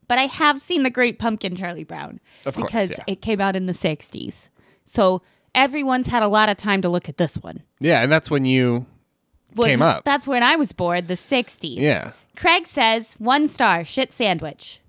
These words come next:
Speaker 2: Oh, okay. Here we go.
Speaker 1: Here we go.
Speaker 2: Uh, this, okay.
Speaker 1: Um,
Speaker 2: What happened? What happened, Craig? What the fuck, Craig?
Speaker 1: Do you, <laughs> um, ha-, do you, have you seen, have you seen, uh,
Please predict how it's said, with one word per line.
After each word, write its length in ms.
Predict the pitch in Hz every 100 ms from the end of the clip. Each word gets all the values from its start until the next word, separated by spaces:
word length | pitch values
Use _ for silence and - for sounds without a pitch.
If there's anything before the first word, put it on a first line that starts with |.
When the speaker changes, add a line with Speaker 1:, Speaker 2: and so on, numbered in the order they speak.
| _ _ _ _ _ _ _ _ -
Speaker 2:
Oh, 280 | 240 131 -
okay. 380 | 185 170 147 - _
Here 200 | 143 180
we 80 | 165
go. 280 | 247 - - _
Speaker 1:
Here 280 | _ 240 330
we 120 | 392 359 480
go. 320 | 494 185 170 190 _
Speaker 2:
Uh, 300 | 143 143 143
this, 540 | 127 180 185 170 147 165
okay. 360 | 139 156 156 - _ -
Speaker 1:
Um, 360 | 277 269 269
Speaker 2:
What 120 | 147
happened? 520 | 160 214 254 98 - - _ _ _
What 140 | - 202
happened, 300 | 381 147 -
Craig? 340 | - 127 202
What 120 | 269
the 60 | 311
fuck, 280 | - 370 427
Craig? 360 | - 185 262 208
Speaker 1:
Do 100 | 277
you, 140 | 311
<laughs> 1000 | 370 349 427 349 453 - 339 320 311 294 - 285 - - - 269 -
um, 420 | 269 269 262 247 - _ _ _
ha-, 220 | 254 294 185 220
do 120 | 294
you, 340 | 277 311 311
have 200 | 240 269
you 160 | 254 294
seen, 400 | 277 311 294 269 - _ -
have 160 | 254
you 120 | 262
seen, 180 | 277 294
uh, 80 | -